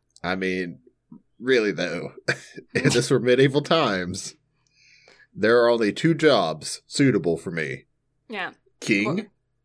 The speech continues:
Speaker 2: Well, <laughs> okay.
Speaker 1: And jester. <laughs>
Speaker 2: Um, yeah, via my bloodline, uh, I wouldn't even be a scullery maid. I'd be in the workhouse.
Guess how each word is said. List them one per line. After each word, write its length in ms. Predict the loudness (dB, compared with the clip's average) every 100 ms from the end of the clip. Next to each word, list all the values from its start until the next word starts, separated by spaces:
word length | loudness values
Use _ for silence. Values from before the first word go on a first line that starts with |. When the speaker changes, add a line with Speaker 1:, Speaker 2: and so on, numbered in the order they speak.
| _ -2
Speaker 2:
Well, 220 | 0 2
<laughs> 20 |
okay. 400 | 0 -2 -4 -4 -10 _ _ _ _ _ _ -14 -14 -14 -20 _ _ _ _
Speaker 1:
And 140 | -4 0
jester. 480 | 0 0 -4 -10 -8
<laughs> 40 | -4 -4 -4 -20 -20 _ 0 0 -4 -4 -4 -8 -6 -2
Speaker 2:
Um, 360 | 0 0 -4 -10 -20 _ _ -2
yeah, 360 | 2 2 0 -6 -20 _
via 400 | -6 2 4 6
my 180 | 4 2
bloodline, 760 | 0 -2 0 2 2 2 -4 -12 _ _ 0
uh, 20 | 2 2 2
I 100 | 0
wouldn't 260 | 0 -4
even 200 | -6 -6
be 100 | -8
a 80 | -8
scullery 420 | -8 -8 -8 -10
maid. 280 | -8 -10 -8
I'd 160 | -8 -8
be 100 | -8
in 60 |
the 100 | -8
workhouse. 560 | -8 -10 -8 -8 -8 -12